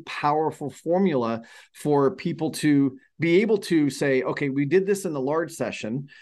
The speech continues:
and I wanna go deeper. I wa-, uh, there's something else I, I need to talk about that's more, more of a one-on-one." Um, but I think you, you also bring up a good point of balancing,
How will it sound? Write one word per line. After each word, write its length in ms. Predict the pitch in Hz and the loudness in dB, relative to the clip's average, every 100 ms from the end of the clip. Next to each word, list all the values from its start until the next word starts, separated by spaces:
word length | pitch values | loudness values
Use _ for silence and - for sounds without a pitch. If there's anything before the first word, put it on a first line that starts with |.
| _ - | _ -2
and 140 | 156 | 0
I 80 | 160 | 2
wanna 180 | 165 147 | 0 0
go 140 | 143 | 0
deeper. 480 | 127 147 143 143 131 | 0 -2 0 2 2
I 80 | 135 | 0
wa-, 140 | 135 | -4
uh, 200 | 117 127 | -2 -2
there's 220 | 127 135 | -2 -4
something 240 | 165 147 143 | -4 -4 -4
else 200 | 131 131 | -2 -2
I, 160 | 131 127 | -4 -2
I 80 | 127 | -2
need 200 | 127 123 | -2 -4
to 40 | |
talk 240 | 131 127 | -4 -4
about 300 | 117 117 117 - - | 0 -2 -2 -8 -4
that's 240 | 135 - | -4 -2
more, 340 | 151 160 147 - | -2 0 0 -2
more 220 | 151 156 | -2 0
of 80 | 135 | 2
a 40 | |
one-on-one." 760 | 135 123 117 117 135 131 92 - - - - - | 2 0 -2 -2 -4 -4 -6 -14 -20 -20 -20 -6
Um, 420 | 135 127 120 117 _ - | -2 0 -2 -6 _ 0
but 120 | 170 | 2
I 80 | 170 | 4
think 240 | 240 254 | 2 -2
you, 180 | 185 160 | -2 -2
you 140 | 165 170 | 0 0
also 220 | 190 180 | 0 -4
bring 160 | 160 | -4
up 140 | 147 131 | -4 -4
a 40 | |
good 220 | 127 131 | -2 -4
point 240 | - 143 - | -2 -4 -2
of 280 | 131 123 113 | -4 -4 -2
balancing, 840 | 131 147 175 170 - 120 110 107 | -2 0 -4 -6 -4 -2 -2 -4